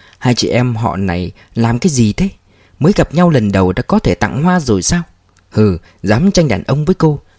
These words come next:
Tống Xanh thầm đánh giá Lương La, vòng một so với cô không hơn không kém.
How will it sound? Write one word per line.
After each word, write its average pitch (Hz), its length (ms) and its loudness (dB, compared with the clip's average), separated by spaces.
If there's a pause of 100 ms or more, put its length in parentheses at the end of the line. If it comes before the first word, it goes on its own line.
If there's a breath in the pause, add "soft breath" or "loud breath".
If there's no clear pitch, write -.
(140)
Tống 123 160 -2
Xanh 123 360 -4
thầm 90 240 -6
đánh 110 180 -2
giá 139 220 -2
Lương 156 300 0
La, 147 220 0 (240 soft breath)
vòng 120 180 4
một 120 180 4
so 165 220 0
với 208 160 2
cô 156 240 2
không 135 300 -2
hơn 131 180 2
không 123 220 -2
kém. 117 300 -4